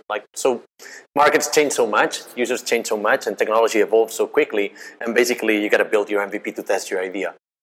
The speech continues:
I think, and I want your opinion on this, there's two different kind of entrepreneurs, right? The ones who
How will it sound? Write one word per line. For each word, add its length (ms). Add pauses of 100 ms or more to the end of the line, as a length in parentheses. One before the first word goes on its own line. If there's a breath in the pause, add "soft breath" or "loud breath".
(180)
I 140
think, 400
and 100
I 120
want 180
your 160
opinion 320
on 160
this, 300
there's 440
two 280
different 320
kind 160
of 80
entrepreneurs, 580
right? 160
The 80
ones 320
who 240